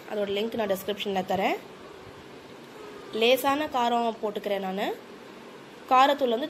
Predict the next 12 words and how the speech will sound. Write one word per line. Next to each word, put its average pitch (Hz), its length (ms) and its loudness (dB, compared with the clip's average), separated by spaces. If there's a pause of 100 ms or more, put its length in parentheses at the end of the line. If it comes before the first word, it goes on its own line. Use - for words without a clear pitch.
துளியோண்டு 240 480 2
சேர்க்குறேன். 208 420 2 (1400)
சேர்த்து 247 260 4 (100)
கலந்து 220 240 4
விட்டுறலாம். 196 420 0 (3500)
உங்களுக்கு 269 320 6
கிறிஸ்பாக 277 560 4
வேணும் 254 300 4
அப்படின்னு 247 320 0
ஆசைப்பட்டேன்னா 220 680 -2 (300)
கொஞ்சம் 220 320 4
எண்ணெய் 277 260 0